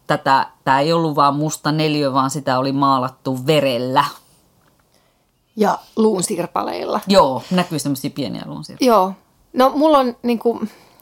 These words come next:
Speaker 2: mä, se oli, se oli se teos, minkä äärellä, kun sinne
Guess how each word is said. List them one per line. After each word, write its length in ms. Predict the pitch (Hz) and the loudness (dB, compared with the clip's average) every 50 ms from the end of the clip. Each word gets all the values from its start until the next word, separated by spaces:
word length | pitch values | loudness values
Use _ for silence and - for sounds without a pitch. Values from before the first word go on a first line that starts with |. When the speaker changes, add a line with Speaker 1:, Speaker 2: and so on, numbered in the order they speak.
| - - - _ _ _ _ _ _ _ _ _ _ _ _ _ _ _ _ _ _ _ _ - - - _ _ | -20 -20 -20 _ _ _ _ _ _ _ _ _ _ _ _ _ _ _ _ _ _ _ _ -20 -20 -20 _ _
Speaker 2:
mä, 240 | - 214 208 208 - - - - | -2 0 0 0 0 -4 -12 -12
se 180 | 214 - - 233 | -8 0 2 4
oli, 280 | 226 220 202 185 - - - | 4 4 2 0 -4 -8 -6
se 120 | - - | 0 2
oli 160 | 277 269 262 | 2 4 4
se 200 | 214 226 190 - - 202 220 208 - - | 2 2 0 0 -2 -8 -8 -8 -8 -2
teos, 360 | - 254 254 247 220 202 - - | 2 4 6 6 4 2 0 -2
minkä 400 | 196 180 175 165 - 175 160 - - _ _ _ _ _ _ _ _ _ _ _ _ _ _ _ _ _ _ _ _ _ - - | -2 -2 -2 -2 0 0 0 0 -2 _ _ _ _ _ _ _ _ _ _ _ _ _ _ _ _ _ _ _ _ _ -2 2
äärellä, 400 | 190 208 220 220 202 185 165 170 | 2 2 4 2 0 0 -2 -2
kun 200 | - - 175 170 | -2 -4 -4 -2
sinne 300 | - 196 165 143 143 | -2 -2 -4 -4 -6